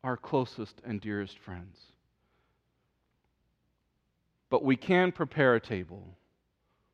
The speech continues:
for others that is something they could never repay us. It's about welcoming others. It's about taking the table and making it larger and larger and larger again.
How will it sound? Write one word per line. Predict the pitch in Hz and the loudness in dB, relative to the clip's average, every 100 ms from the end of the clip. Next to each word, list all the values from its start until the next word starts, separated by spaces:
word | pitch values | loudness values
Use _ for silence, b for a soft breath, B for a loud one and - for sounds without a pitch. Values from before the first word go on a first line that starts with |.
| _ | _
for | - 123 | -2 2
others | 127 127 110 95 87 87 - - _ _ _ _ _ _ _ _ _ - | 6 6 4 -2 -6 -14 -20 -20 _ _ _ _ _ _ _ _ _ 2
that | 123 | 2
is | 120 | 4
something | 156 147 143 131 | 2 2 2 2
they | 127 127 | 2 2
could | - 117 | 0 -4
never | 113 104 104 | -4 -2 -4
repay | 98 92 - 92 80 | -4 -8 -10 -10 -10
us. | - - - _ _ _ _ _ _ _ _ _ _ _ _ _ _ _ - | -18 -20 -20 _ _ _ _ _ _ _ _ _ _ _ _ _ _ _ -6
It's | 143 | 2
about | 165 170 175 170 | 8 10 10 8
welcoming | 143 165 165 175 151 135 - | 6 6 8 4 4 4 4
others. | 120 110 104 95 | 2 4 2 0
It's | 139 147 | -2 2
about | 143 156 170 170 - b - | 4 8 8 8 4 b 2
taking | 214 196 196 196 185 | 6 6 4 2 4
the | 165 | 4
table | - 185 175 165 160 | 6 4 6 6 6
and | 151 | 6
making | 165 165 160 170 | 4 4 4 4
it | 151 143 | 4 6
larger | 160 170 165 165 165 | 8 8 6 4 4
and | 147 147 | 4 6
larger | 156 156 156 151 151 | 6 8 6 6 4
and | 143 | 6
larger | 151 165 160 160 | 8 6 6 4
again. | 151 147 147 | 4 6 4